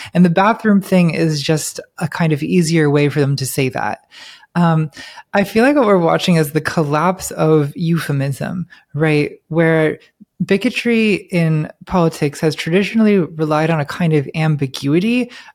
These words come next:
um, that I guess is usually called dog whistling, where the right-wing politician will say something that they know that bigots will hear as in support of them,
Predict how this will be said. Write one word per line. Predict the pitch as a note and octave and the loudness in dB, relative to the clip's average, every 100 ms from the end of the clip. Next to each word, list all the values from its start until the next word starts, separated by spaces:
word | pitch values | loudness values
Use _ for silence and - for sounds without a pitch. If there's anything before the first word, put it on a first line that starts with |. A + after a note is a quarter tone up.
| - | -4
um, | E3 D3+ D3+ - | -2 0 -2 -4
that | E3+ D#3+ E3+ - _ _ - | -2 0 -2 -10 _ _ -4
I | G3 | 0
guess | F#3 F#3 | 2 2
is | - - F3 | 0 0 2
usually | E3 E3 | 2 0
called | D#3 D#3 C#3 - | 0 -2 -4 -6
dog | - B2+ C3+ D3+ | -2 0 0 0
whistling, | G3+ G3+ A#3+ A#3+ A#3+ A#3 - - - | -2 0 0 4 4 2 -2 -20 -6
where | D3+ E3 D#3+ D#3 C#3+ C#3 _ _ _ | 0 2 2 2 0 -4 _ _ _
the | C#3 - D3+ D3+ D3 D3 - - | -12 -4 -2 0 0 -2 -4 -4
right-wing | F3 F#3+ G3 F#3+ | 0 4 4 2
politician | F3+ E3 D#3 D#3 D3+ | 2 0 0 -2 -2
will | C#3 | -2
say | C3+ - A#3+ B3 | -4 -2 0 0
something | - G3 F#3+ F3 | 0 -2 2 2
that | D#3+ D3 | 2 0
they | F3 G#3 | 2 4
know | G3 G3 F#3 D#3+ | 4 4 4 2
that | D3 C#3+ C#3 | 0 -4 -2
bigots | F#3+ F#3 C#3+ - | 0 0 -2 -4
will | D3 | -4
hear | C3+ C#3+ C#3+ | -4 -2 0
as | C3+ D3 D3 | 0 0 -2
in | D3 | -4
support | C#3+ D3 C#3 C#3 | -4 -6 -4 -4
of | D#3+ | 0
them, | G#3+ A3+ | 2 4